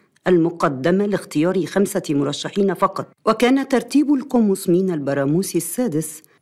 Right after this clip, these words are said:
أي خارج المجموعة التي سيجرى عليها الانتخاب. وفي اللحظة الأخيرة أجمع الرأي على تنحي المرشح الخامس،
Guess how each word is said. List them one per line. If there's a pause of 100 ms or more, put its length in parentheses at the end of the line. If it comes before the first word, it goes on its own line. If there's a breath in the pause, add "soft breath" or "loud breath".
(100)
أي
خارج
المجموعة
التي
سيجرى
عليها
الانتخاب. (140)
وفي
اللحظة
الأخيرة
أجمع
الرأي
على
تنحي
المرشح
الخامس،